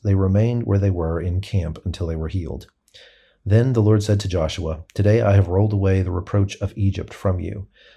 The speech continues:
So the place has been called Gilgal to this day.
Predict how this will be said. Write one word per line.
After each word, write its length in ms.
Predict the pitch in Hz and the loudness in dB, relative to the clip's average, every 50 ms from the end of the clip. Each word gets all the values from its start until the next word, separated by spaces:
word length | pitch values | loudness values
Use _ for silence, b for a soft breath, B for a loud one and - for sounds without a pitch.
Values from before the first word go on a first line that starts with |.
| B | B
So 140 | _ - 107 | _ -2 0
the 80 | 98 90 | 0 0
place 440 | - - 113 98 92 90 - - - | 2 2 2 2 2 0 -4 -10 -6
has 200 | - 95 92 85 | -2 -2 -2 0
been 200 | 87 92 90 92 | -2 -4 -4 -4
called 380 | - - 87 82 82 80 - 98 | -2 -2 -2 -2 -2 -4 -6 -2
Gilgal 600 | 90 98 101 98 98 98 85 71 65 65 - - | 2 4 4 4 2 2 -2 -4 -4 -6 -6 -6
to 120 | - 98 | -6 -6
this 220 | 95 92 87 - | -6 -6 -8 -6
day. 320 | - - 92 82 95 98 | -6 -4 -4 -4 -6 -10